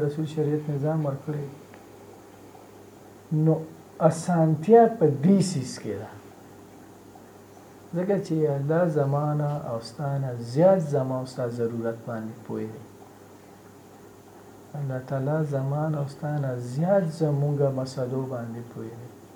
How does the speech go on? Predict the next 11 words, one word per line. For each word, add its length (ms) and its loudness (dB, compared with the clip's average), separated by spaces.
چل 160 12
څه 60 -2
وشي؟ 400 2
چې 120 0
مونږه 360 6
کوم 480 2
الله 340 2
رب 160 0
العزت 380 0
نظام 600 0
راکړی 400 -4